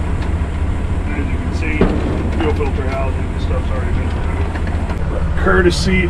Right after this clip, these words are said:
of this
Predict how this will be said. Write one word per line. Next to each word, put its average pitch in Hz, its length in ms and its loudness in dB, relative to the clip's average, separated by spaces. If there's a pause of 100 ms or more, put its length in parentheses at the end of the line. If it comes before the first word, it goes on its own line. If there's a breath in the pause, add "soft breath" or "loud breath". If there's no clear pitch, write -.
of 143 540 4 (4000 loud breath)
this 156 420 4